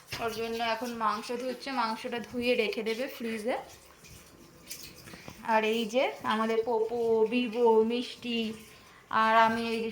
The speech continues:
সবজি বাজার করে নিয়ে এসেছি আজকে, অনেক রকমের বাজার নিয়ে এসেছি আজকে। মাম্পির কিন্তু অনেক কষ্ট হয়ে গেছে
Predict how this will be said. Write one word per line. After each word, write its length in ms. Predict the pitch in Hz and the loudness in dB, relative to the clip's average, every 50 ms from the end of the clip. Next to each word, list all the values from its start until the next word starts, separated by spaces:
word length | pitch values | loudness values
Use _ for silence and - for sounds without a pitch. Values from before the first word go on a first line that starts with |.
| - - | -4 -4
সবজি 320 | 262 226 220 - 226 247 | -2 -2 -2 -4 -6 -2
বাজার 300 | 220 233 233 233 240 240 | 0 2 2 2 0 -2
করে 240 | 240 247 240 226 247 | -2 -6 -6 -6 -4
নিয়ে 220 | 233 240 240 240 | -4 -4 -6 -6
এসেছি 320 | 247 240 - - - 269 269 | -4 -4 -4 -4 -2 0 0
আজকে, 360 | 254 233 233 226 269 359 466 - - - - - - - - - - - - - - - - - - - - - - - - - - - - - - | 0 0 -2 -2 -2 -2 -2 -4 -8 -14 -18 -18 -18 -18 -16 -16 -16 -16 -16 -16 -16 -16 -16 -18 -18 -18 -20 -18 -18 -18 -18 -18 -18 -20 -20 -18 -6
অনেক 280 | - 247 254 269 262 285 | -2 -2 0 0 0 2
রকমের 360 | 277 262 262 262 254 269 262 | 2 2 2 2 -2 -4 2
বাজার 340 | 247 254 233 226 247 240 220 | 4 4 4 4 2 -2 -4
নিয়ে 200 | 240 247 240 240 | -6 -8 -8 -10
এসেছি 300 | 240 233 - - 269 262 | -12 -12 -12 -4 -2 -2
আজকে। 320 | 247 220 233 247 269 415 427 427 - - - - - - - - - - - - - - - - - - - - - - - - - - - - - - - - - - - - - - - - - - - - - - _ _ - | -2 -2 -4 -4 -4 -4 -4 -6 -12 -18 -20 -20 -20 -20 -20 -20 -20 -20 -20 -20 -20 -20 -20 -20 -20 -20 -20 -20 -20 -20 -20 -20 -16 -16 -16 -16 -16 -18 -20 -20 -20 -20 -20 -20 -20 -20 -20 -20 -20 -20 -20 -20 -20 -20 _ _ 10
মাম্পির 400 | 247 240 240 240 226 262 269 262 | 12 12 12 12 10 6 6 6
কিন্তু 300 | 254 269 262 254 240 277 | 6 6 4 6 8 10
অনেক 260 | 269 262 262 277 269 - | 10 10 10 8 6 6
কষ্ট 380 | 269 247 233 233 - - - 277 | 8 8 8 8 6 4 6 8
হয়ে 320 | 277 269 262 262 262 262 | 10 12 12 12 12 12
গেছে 420 | 269 262 262 262 - 302 302 381 | 12 12 10 8 4 2 2 2